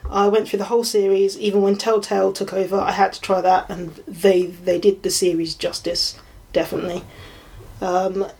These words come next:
the other games I got into were the Tekken fighting games, Dragon Ball Z fighting games, because when we finally got a console, it was the only kind of game me and my sister could comprehend. We weren't very good at anything else, but mashing buttons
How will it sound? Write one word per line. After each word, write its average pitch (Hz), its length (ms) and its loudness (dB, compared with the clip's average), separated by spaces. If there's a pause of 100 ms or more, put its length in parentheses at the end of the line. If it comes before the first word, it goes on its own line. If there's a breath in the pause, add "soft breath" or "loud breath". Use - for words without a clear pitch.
(100)
the 226 140 2
other 240 160 2
games 220 260 4
I 196 100 4
got 202 200 2
into 190 580 2
were 180 580 2 (100)
the 190 100 -6
Tekken 208 420 0
fighting 202 380 2
games, 190 440 0
Dragon 196 300 0
Ball 175 140 -2
Z 185 160 -4
fighting 170 360 -6
games, 170 440 -2
because 165 420 0
when 185 140 2
we 185 80 0
finally 190 340 2
got 175 140 2
a 175 40 -2
console, 175 640 0 (720 soft breath)
it 196 240 0
was 202 200 0
the 202 200 0
only 202 220 4
kind 202 260 2
of 190 120 0
game 196 540 2
me 208 240 4
and 208 80 2
my 208 80 0
sister 202 320 -4
could 208 160 -4
comprehend. 233 760 0 (640 soft breath)
We 202 80 2
weren't 208 300 2
very 202 200 4
good 202 240 4
at 190 120 0
anything 196 360 4
else, 180 260 4
but - 220 0
mashing 208 440 2
buttons 185 760 -4